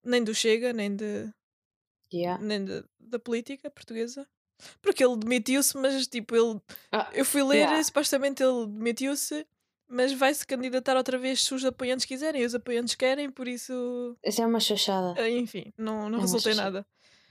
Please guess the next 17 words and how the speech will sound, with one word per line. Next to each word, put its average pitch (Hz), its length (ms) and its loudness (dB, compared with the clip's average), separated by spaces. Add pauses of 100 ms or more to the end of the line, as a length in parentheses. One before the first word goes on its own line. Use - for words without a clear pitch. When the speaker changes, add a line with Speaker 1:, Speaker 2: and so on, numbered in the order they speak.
(240)
Speaker 1:
Ou 269 100 0
seja, 208 420 0 (920)
daqui 254 400 -2
a 262 80 2
cinco 247 340 -2
anos, 220 460 -2
né? 202 120 0
Não 208 280 0
é 214 80 2
quatro 302 420 0
<laughs> - 0 -
anos, 302 640 2
daqui 269 340 2
a - 80 -8
cinco 233 320 -2
anos, 240 400 -4 (100)
Speaker 2:
Sim. 196 400 -2